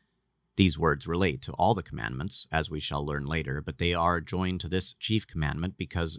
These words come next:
it is most important that people get their thinking straight first.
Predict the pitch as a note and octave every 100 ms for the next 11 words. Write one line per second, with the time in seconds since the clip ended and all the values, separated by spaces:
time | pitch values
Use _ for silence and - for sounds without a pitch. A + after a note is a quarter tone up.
0 | - F#2 F2+ E2 - F2+ G2+ - E2+ -
1 | F#2+ C#2 D2+ C#2 D2 - F2+ D#2 D#2 D#2+
2 | - D2+ D2+ C#2 - F2+ - D2+ C#2+ -
3 | D2+ C2+ - - D#2 - -